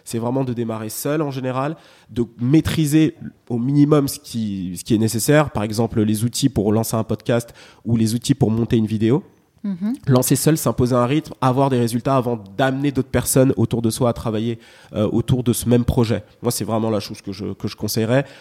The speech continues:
Speaker 1: En plus de savoir par quoi on est passionné, s'imposer un rythme et connaître ses forces.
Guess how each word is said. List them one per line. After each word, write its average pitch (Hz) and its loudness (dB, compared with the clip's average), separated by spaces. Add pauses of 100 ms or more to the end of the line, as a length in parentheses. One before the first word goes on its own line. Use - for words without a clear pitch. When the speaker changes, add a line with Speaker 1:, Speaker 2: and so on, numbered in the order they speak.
(120)
Speaker 1:
En 107 -4
plus 139 0
de 110 -4
savoir 123 -2 (280)
par - -6
quoi 135 2
on 127 6
est 127 2
passionné, 131 -2 (300)
s'imposer 135 4
un 123 4
rythme 139 -2 (200)
et 110 -6
connaître 123 2
ses - -4
forces. - -12